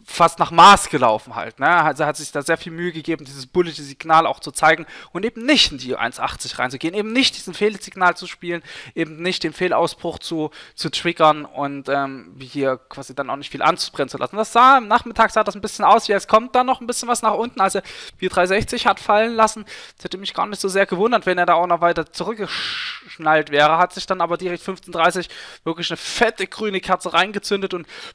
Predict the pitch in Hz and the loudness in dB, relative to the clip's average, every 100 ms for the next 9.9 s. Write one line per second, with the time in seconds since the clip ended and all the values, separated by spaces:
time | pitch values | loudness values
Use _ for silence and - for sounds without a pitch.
0 | _ - 254 - - 165 _ _ 208 226 | _ -4 -2 -2 -8 -16 _ _ -8 -4
1 | 202 233 - 202 - 180 160 175 175 - | 2 2 2 -4 -2 -4 -2 -4 -4 -6
2 | 208 - 175 175 220 208 196 190 180 165 | -8 -8 -2 2 2 0 -6 -4 -4 -4
3 | 180 208 202 185 - 180 175 220 220 202 | -4 -4 -2 -2 -2 -4 -6 -10 -8 0
4 | 202 - 185 175 175 - - - 175 180 | 2 2 0 0 0 -6 -16 -10 -8 -6
5 | 175 180 170 190 - 185 190 - - - | -8 -4 2 2 2 -4 -4 -6 -16 -20
6 | _ 156 170 165 175 165 185 180 - 208 | _ -10 -6 -6 -6 -4 0 0 0 -4
7 | 208 180 165 - - 160 190 170 156 139 | -4 -2 -2 -2 -4 -4 -4 -8 -6 0
8 | 196 190 151 139 - 147 - 139 175 185 | 2 2 2 0 0 -12 -12 -6 -2 -2
9 | - 180 180 165 151 147 180 - | 2 2 2 -2 -8 -6 -6 -8